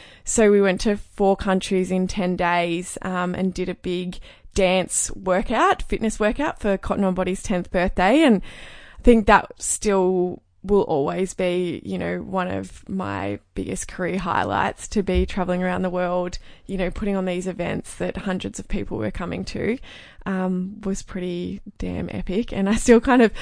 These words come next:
look back and pinch myself and think, "Oh, did that even happen?" Like, it was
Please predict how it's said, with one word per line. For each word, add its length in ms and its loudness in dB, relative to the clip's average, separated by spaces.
look 140 -4
back 220 2
and 120 2
pinch 220 2
myself 380 -2
and 120 4
think, 240 0
"Oh, 160 6
did 140 -2
that 160 0
even 220 2
happen?" 420 2
Like, 240 8
it 40 2
was 220 4